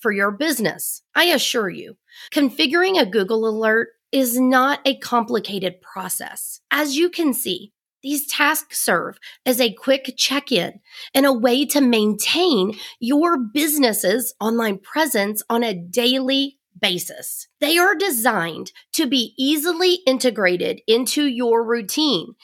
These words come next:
and help you stay focused on enhancing your digital brand each day.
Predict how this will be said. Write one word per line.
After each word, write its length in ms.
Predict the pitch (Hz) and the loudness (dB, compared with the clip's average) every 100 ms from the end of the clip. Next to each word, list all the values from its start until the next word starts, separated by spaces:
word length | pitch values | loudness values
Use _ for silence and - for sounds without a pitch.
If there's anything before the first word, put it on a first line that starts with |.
| - - | -20 -4
and 140 | 285 302 | 0 2
help 240 | 302 294 | 0 0
you 120 | 311 | -4
stay 260 | - 277 233 | 0 -2 -2
focused 720 | - 330 370 220 - - - | 0 0 2 0 -4 -6 -2
on 180 | 254 247 | 0 2
enhancing 800 | 220 214 330 403 370 220 185 208 - - | 0 -2 -2 -2 -2 -2 -2 -6 -16 -10
your 200 | 254 311 | -2 0
digital 520 | 254 190 240 233 226 208 | 0 0 0 0 -2 -4
brand 640 | 220 277 320 185 214 - _ _ | 0 0 2 0 0 -10 _ _
each 520 | 175 196 233 - - _ - | -8 -6 -6 -10 -10 _ -4
day. 420 | 202 156 175 | 0 0 -4